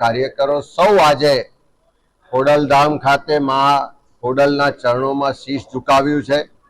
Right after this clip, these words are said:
પૂજા અર્ચન કરી અને ધ્વજારોહણ કર્યું છે. ને સૌએ માતા પાસે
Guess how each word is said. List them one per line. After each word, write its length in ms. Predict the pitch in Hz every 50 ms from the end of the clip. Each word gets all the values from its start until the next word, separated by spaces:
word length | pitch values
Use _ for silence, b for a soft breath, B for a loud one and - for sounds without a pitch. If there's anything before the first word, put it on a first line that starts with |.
| _ _ _ _ _ _ _ _ _ _ _ _ _ _ _ _ _ -
પૂજા 360 | 139 139 131 151 156 151 143 143
અર્ચન 420 | 143 127 - - 147 147 147 139
કરી 400 | - 135 135 143 156 156 151 143 131 - - - - _ - - - - - - -
અને 140 | - 139 147 139 104
ધ્વજારોહણ 720 | 117 110 101 110 131 135 147 147 151 135 139 147 151 151 -
કર્યું 320 | 143 143 151 156 143 - -
છે. 120 | 147 151 151 - - - _ _ _ _ - - _ - - - _ _ _ _ _ -
ને 140 | 170 165 - -
સૌએ 340 | - 202 190 202 202 214 214 208 190 175
માતા 320 | 165 165 165 - 175 170 - 160
પાસે 220 | 156 151 - 156